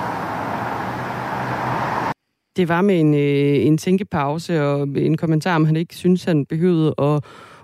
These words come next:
uddybe det, da Ekstrabladet, øh, de altså, øh, spurgte ind til, øh, forholdet til hans mor, dronning, øh, Margrethe. Hvad for nogle konsekvenser kommer det her til at have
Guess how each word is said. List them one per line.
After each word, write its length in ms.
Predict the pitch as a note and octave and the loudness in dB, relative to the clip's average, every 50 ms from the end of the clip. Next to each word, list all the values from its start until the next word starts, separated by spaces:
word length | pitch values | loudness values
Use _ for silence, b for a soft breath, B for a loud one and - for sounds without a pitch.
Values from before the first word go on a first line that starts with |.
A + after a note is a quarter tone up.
| B - | B 4
uddybe 400 | G#3 G#3+ A#3 - G#3 E3+ D3+ - - | 4 4 4 4 2 0 0 0 -2
det, 140 | D3+ C#3+ D#3 | -2 0 0
da 80 | C3+ | 0
Ekstrabladet, 720 | A2 D#3 E3+ F#3+ - D#3+ D3+ D3 D#3+ E3 D3+ D3 C3+ D3 C#3+ | 0 0 -2 -4 -6 -8 -6 -2 0 0 0 0 0 -2 -2
øh, 160 | C#3 C3+ C3 | 0 0 0
de 160 | C#3 E3 E3 | 0 0 0
altså, 260 | D3+ C#3+ C#3 - - | 0 0 -2 -4 -2
øh, 260 | C#3 C3+ C#3 C#3+ F3 | -2 0 0 0 -2
spurgte 540 | E3 - - _ - E3+ E3 D#3 D#3+ - - | -4 -6 -14 _ 2 2 4 4 2 2 2
ind 180 | F3+ A3+ A#3 - B B B B B B B B B - | 4 4 4 2 B B B B B B B B B -4
til, 280 | - F#3+ E3+ D#3 D3 | 0 2 2 4 4
øh, 60 | C#3+ D3+ | 2 2
forholdet 460 | - G3+ A#3 B3 B3 B3 A3 F#3+ - | 4 2 2 4 4 2 2 2 2
til 140 | - F#3+ E3+ | 0 0 0
hans 220 | F3 E3+ E3 - | 2 0 2 2
mor, 220 | F3 D#3 D#3+ F3+ | 2 2 2 0
dronning, 420 | G3 - - E3 D#3 D3+ D3+ D3+ D3+ | -2 -2 -2 0 0 0 2 0 0
øh, 180 | D3+ D3 C#3+ | 0 0 -2
Margrethe. 640 | D3+ D#3 D#3+ D#3+ - - F#3 G3 G#3+ G#3+ F3 E3 D3 B B B B B B B B B B _ - | -2 -2 -4 -4 -4 -2 0 0 0 2 0 0 -4 B B B B B B B B B B _ -2
Hvad 120 | D#3+ F3 | 0 0
for 120 | F3+ B3 C#4 | 4 4 6
nogle 160 | C4 A3+ G3 | 6 6 4
konsekvenser 640 | - G#3 F#3+ F3+ - F3+ - G#3 A#3+ C4+ - - G3 | 4 4 2 2 2 -2 -2 0 0 0 0 -4 -10
kommer 280 | - - F3+ E3+ D#3+ | -4 0 0 0 0
det 120 | D#3+ G3+ G#3 | 0 0 0
her 120 | A#3 G#3+ | 0 -2
til 180 | - - - A3+ | -4 -4 -4 -4
at 100 | A3 F3+ | -2 0
have 200 | G3+ - - | 0 0 -2